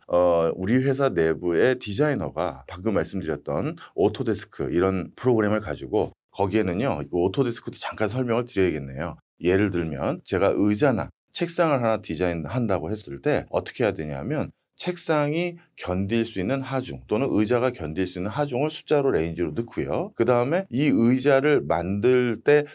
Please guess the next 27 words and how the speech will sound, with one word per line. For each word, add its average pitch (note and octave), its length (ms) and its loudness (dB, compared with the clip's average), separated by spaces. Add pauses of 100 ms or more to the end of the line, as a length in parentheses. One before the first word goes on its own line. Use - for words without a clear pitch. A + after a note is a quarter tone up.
주 B2 380 0
소재로 F3+ 480 2
삼고 E3 340 -2
싶은 A2+ 300 -4
거, C#2+ 220 -2
그게 F2+ 340 4 (160)
금속류인지 F#2 1160 2
나무류인지 F#2 1000 0 (240)
플라스틱인지 B2 800 0
이런 F2+ 160 2
걸 E2 100 0
또 F2 140 -2
좀 G2 160 -2
체크하고요. A2 920 -4
그 C3+ 100 -2
다음에 G2 500 2
전반적으로 C3+ 1040 2
의자의, A#2+ 1080 4
예를 F#2 280 2
들어서요, D2 540 -2 (280)
내가 G2+ 240 4
좋아하는 G2 320 2
스타일, G2+ 400 -2 (220)
뭐 D2+ 160 0
약간 D#2+ 260 -2
라운딩한 F#2 640 0
건지 D#2+ 420 0